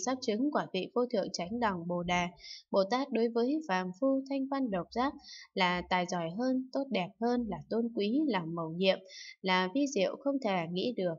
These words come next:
là trên hết, là vô thượng, vô đẳng, vô đẳng đẳng. Sau khi nhập niết bàn, Bồ Tát cũng có ân đức lớn đối với các loài hữu tình, hay khéo dưỡng dục tất cả hữu tình, nghĩa là đối với tháp của Như Lai hay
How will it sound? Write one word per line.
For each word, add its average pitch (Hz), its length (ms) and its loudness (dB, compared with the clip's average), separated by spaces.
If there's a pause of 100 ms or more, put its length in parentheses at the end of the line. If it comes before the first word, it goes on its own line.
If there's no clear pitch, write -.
(140)
là 170 280 -2
trên 240 240 -2
hết, 285 200 2 (200)
là 160 340 -6
vô 233 220 2
thượng, 190 200 2 (120)
vô 226 160 2
đẳng, 175 400 -2
vô 220 140 0
đẳng 185 300 -2
đẳng. 165 180 -2 (440)
Sau 214 200 -2
khi 214 180 2
nhập 180 260 2
niết 233 240 0
bàn, 165 340 0
Bồ 180 240 2
Tát 269 280 -2
cũng 262 220 0
có 202 200 2
ân 269 120 0
đức 302 220 0
lớn 220 420 2
đối 196 140 0
với 196 180 0 (160)
các 311 160 0
loài 180 220 -4
hữu 240 220 -4
tình, 170 240 -2 (420)
hay 226 120 2 (100)
khéo 226 260 2
dưỡng 262 180 2
dục 180 260 0
tất 233 180 -2
cả 180 220 -2
hữu 202 220 -2
tình, 165 220 0 (420)
nghĩa 202 160 2
là 180 260 2
đối 180 200 2
với 208 480 2
tháp 311 200 4
của 185 140 2
Như 226 220 0
Lai 262 300 2
hay 262 100 0